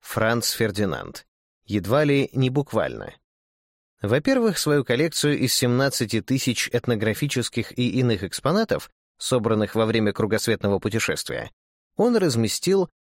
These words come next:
в Верхнем Бельведере, столь кстати опустевшем после переезда картин в Музей истории искусств. Затем он настоял на том, чтобы Франц Иосиф выделил ему этот дворец в качестве штаб-квартиры и военной канцелярии.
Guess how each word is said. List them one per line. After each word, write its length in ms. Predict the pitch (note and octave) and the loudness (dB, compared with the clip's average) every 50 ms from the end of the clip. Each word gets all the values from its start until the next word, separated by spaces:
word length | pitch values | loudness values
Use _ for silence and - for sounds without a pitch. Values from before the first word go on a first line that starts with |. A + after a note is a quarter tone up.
| _ _ | _ _
в 80 | - G#2 | -4 -4
Верхнем 600 | F#2 F2 G#2+ C#3 D#3+ - - - C#3+ C#3 C#3 B2+ | -2 2 2 2 2 2 0 0 2 2 2 2
Бельведере, 680 | A#2 A#2+ A2+ G#2+ G#2+ A2+ G#2 - D#2+ C2 A1+ G#1+ - - - _ _ _ _ _ - | 2 2 0 2 0 0 0 0 -2 -2 -2 -6 -10 -12 -16 _ _ _ _ _ -14
столь 300 | - - - A2 G2+ - | -8 -2 0 0 0 0
кстати 380 | - - - C#3+ E3 D#3 - | -2 -2 0 0 0 2 2
опустевшем 800 | D3+ C3+ - G#2 - - - - B2 C#3 C3+ - - C3+ B2+ A2+ | 0 0 0 -2 -4 -4 0 0 0 0 0 0 0 0 0 2
после 300 | A#2+ A#2 G#2+ - A2+ G2+ | 0 0 0 0 -2 0
переезда 500 | - A2 G2+ G#2+ G#2 G#2 G2 F2 G2+ F#2 | 0 0 0 2 2 0 0 0 -2 -2
картин 460 | - F#2+ E2 - - A#2+ C#3 D3 C#3 - _ _ _ _ _ | -2 -2 -4 -2 0 0 0 0 0 -2 _ _ _ _ _
в 120 | - F2+ G2+ | -8 -4 -2
Музей 400 | G2+ G2+ F#2+ E2 G#2 G#2 G#2+ G#2+ - | 0 0 0 0 0 0 0 0 0
истории 500 | F#2+ - - - - F#2+ F2+ F2 F2 F2 - G#2 | -2 -4 -2 -2 -2 -2 0 0 -2 -4 -4 -6
искусств. 560 | - - - - - - - - - - - - _ _ _ _ _ _ _ _ _ _ _ _ _ _ _ _ _ - | -8 -8 -10 -12 -14 -14 -14 -14 -16 -18 -20 -20 _ _ _ _ _ _ _ _ _ _ _ _ _ _ _ _ _ -6
Затем 560 | G2+ F#2 A2 A2 G#2+ - G3 A3 A#3 A#3 G#3+ _ _ _ _ _ _ - | -2 0 0 0 0 2 2 2 2 0 -2 _ _ _ _ _ _ 0
он 220 | G3+ A#3 G#3+ F3+ | 2 2 4 2
настоял 460 | D#3+ C#3+ - - A#2+ A2+ A2 G#2+ G2+ | 2 0 0 2 2 4 4 4 4
на 120 | G2+ G2 F#2+ | 2 2 0
том, 240 | - G#3+ A3+ A3+ | 2 2 2 2
чтобы 360 | - - - - C3 A2 A#2 A2 | 0 -2 -2 -2 0 0 0 0
Франц 380 | - B2+ B2+ B2 A2+ - - | 0 0 0 0 0 0 0
Иосиф 420 | G#2+ D3+ G#3 G#3+ - G3 F#3 - - _ _ _ _ _ | 2 2 2 2 0 -2 -2 -4 -6 _ _ _ _ _
выделил 540 | - F#2+ B2+ F3 G#3 F#3 G3 F#3+ G3 F#3+ F#3 | -4 0 0 2 2 2 2 2 2 2 2
ему 300 | E3 F3 F3+ F3+ E3+ D#3 | 2 2 2 2 2 2
этот 320 | - A#2+ B2+ - A#2 F#2+ | 0 0 0 0 0 -2
дворец 480 | E2+ F2 E2 F2 G2+ C3+ E3+ D#3+ - - - | -2 -2 -2 0 0 2 2 0 -2 -4 -6
в 80 | - - | -6 -4
качестве 440 | - C3 B2+ - A#2+ - - A#2+ G#2+ | -2 -2 0 0 -2 -2 -2 -2 -2
штаб-квартиры 840 | - - A2 G2 - - - F#2+ F2+ - - D#3+ F#3+ G3 G3 D#3+ - _ _ _ | 0 -2 -2 -4 -4 -4 -4 -4 -2 -2 0 2 2 2 2 0 -4 _ _ _
и 100 | - E3 | -2 0
военной 540 | F3+ D#3 C3+ G#2+ F2 G2 G2 G#2 G2+ G#2 F#2+ | 0 2 2 0 2 2 2 2 2 0 0
канцелярии. 680 | - - G#2 F#2+ - - F#2 D#2+ - A#2+ - F#2+ F2 | 0 -2 -2 -2 -2 -4 -4 -4 -4 -4 -6 -8 -10